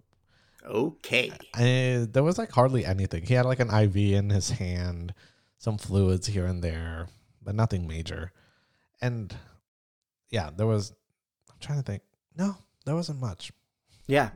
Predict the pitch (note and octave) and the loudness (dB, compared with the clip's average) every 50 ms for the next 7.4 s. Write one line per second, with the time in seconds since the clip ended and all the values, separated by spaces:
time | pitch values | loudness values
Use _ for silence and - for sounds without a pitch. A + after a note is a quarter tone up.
0 | - - - C3+ - - D#3 F3 - G#3+ G3+ F3+ F3 F3+ D#3+ F3 E3 E3 D3+ D3+ | -12 2 2 4 6 6 6 6 6 4 4 6 4 4 2 2 0 2 0 0
1 | C#3+ - D#3 D3 C#3+ - - D#3 C#3+ B2+ G#2+ - - - G#2+ A2 - G2 G2+ G2 | 0 0 0 0 0 0 2 4 4 4 2 0 -4 -4 -4 -4 -2 -2 -6 -6
2 | - - G2+ G#2 - - - - A2 A2 C#3+ E3 E3 D#3+ D3 C3+ A#2+ A#2 B2 C3 | -6 -8 -10 -12 -12 -14 -10 -2 4 8 10 10 10 12 10 10 10 10 10 8
3 | - D#3 C#3+ C#3 C3 B2+ B2 A#2 A2+ A2 G#2+ F#2+ F2 - G2+ F2+ E2 - - - | 6 4 2 4 2 4 6 6 6 6 6 4 2 0 -4 -6 -6 -6 -10 -16
4 | - _ - F#3 F3+ G#2 E2+ D#2+ - - - _ _ - - - - - - - | -14 _ 4 4 6 6 4 0 -6 -8 -16 _ _ -8 -6 -4 -4 -4 -4 -6
5 | - - - A#3+ - - B3+ - - - G3 F#3+ D#3 A#2+ G#2 F#2+ - - A#2+ C3+ | -6 10 10 10 10 10 6 8 12 12 12 12 12 12 10 6 0 2 2 2
6 | B2+ - - - C3+ C3+ C3 C#3 C#3 C3+ C3 B2+ B2+ B2+ A#2 - C#3 B2 A#2 A2+ | 2 4 6 6 6 6 6 4 4 4 4 4 4 2 2 2 2 2 2 0
7 | - B2 A2 G#2+ G#2 G2 F#2+ E2+ | 2 0 0 0 0 -4 -6 -10